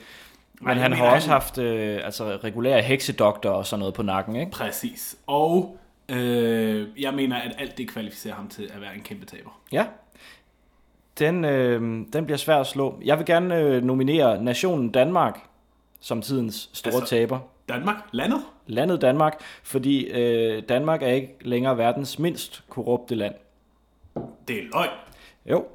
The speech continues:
Speaker 1: den er god nok. Øh, Transparency International, der laver de her, øh, undersøgelser hvert år, og finder ud af,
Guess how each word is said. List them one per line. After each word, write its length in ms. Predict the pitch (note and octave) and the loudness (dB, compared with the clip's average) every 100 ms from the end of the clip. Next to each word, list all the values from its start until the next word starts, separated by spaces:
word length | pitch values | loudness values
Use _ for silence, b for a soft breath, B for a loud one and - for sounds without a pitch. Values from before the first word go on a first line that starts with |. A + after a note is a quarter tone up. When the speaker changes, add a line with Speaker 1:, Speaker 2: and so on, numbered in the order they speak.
| - | -4
Speaker 1:
den 100 | E3+ | -2
er 40 | |
god 180 | E3 E3 | 0 2
nok. 280 | B2+ C3 - | 4 2 -2
Øh, 240 | C3 B2 A#2+ | 0 2 2
Transparency 560 | C#3 B2+ D#3 F3+ F#3 | -2 -2 0 0 0
International, 600 | D#3 - C3 D3 - B2 | -4 -4 -4 -4 -4 -4
der 60 | A2 | -2
laver 260 | A2+ B2 C3+ | 0 2 2
de 160 | B2+ | 0
her, 160 | B2 A2+ | 2 2
øh, 220 | G2+ G2 G2 | 2 0 -2
undersøgelser 800 | A2+ C3 C3+ A#2 G#2 - G#2+ G2 b b b b | -2 -2 -2 -2 -2 -4 -6 -6 b b b b
hvert 300 | - C3 A#2+ | 0 4 4
år, 320 | B2+ B2 - b b | 4 -2 -2 b b
og 140 | - - | -8 -4
finder 220 | B2+ B2 | 0 2
ud 180 | B2+ C#3 | 2 4
af, 300 | B2 A2+ | 4 2